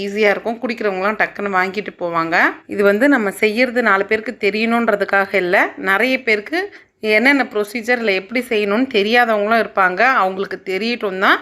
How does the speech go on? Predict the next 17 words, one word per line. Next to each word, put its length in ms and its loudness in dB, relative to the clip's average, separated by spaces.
step 300 -2
and 140 -4
step-ஆ 340 -4
நான் 140 4
எல்லாமே 340 0
சொல்றேன். 300 0
இந்த 160 -2
மாதிரி 160 0
நம்ம 220 0
ரெடி 220 0
பண்றப்ப 340 -2
நம்மளுக்கு 280 -4
ஈஸியா 340 0
இருக்கும். 320 0
இப்ப 180 -2
எல்லாமே 300 0
முடிச்சிட்டு 520 -2